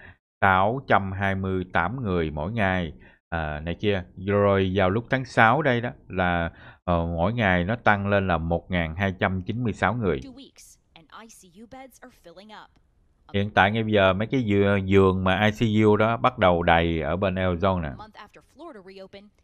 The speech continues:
Speaker 2: the state's reporting its highest number of new cases since.
Speaker 1: Và về ở bên Florida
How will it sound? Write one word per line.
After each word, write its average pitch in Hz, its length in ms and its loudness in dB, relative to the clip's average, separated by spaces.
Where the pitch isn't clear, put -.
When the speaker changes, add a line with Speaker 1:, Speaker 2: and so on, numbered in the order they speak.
Speaker 2:
the 151 60 -20
state's 185 340 -20
reporting 208 460 -20
its 262 220 -20
highest 208 360 -20
number 214 240 -20
of 180 80 -20
new 226 140 -20
cases 185 540 -20
since. 185 160 -20
Speaker 1:
Và 98 340 4
về 98 320 4
ở 101 200 -4
bên 123 180 0
Florida 113 540 2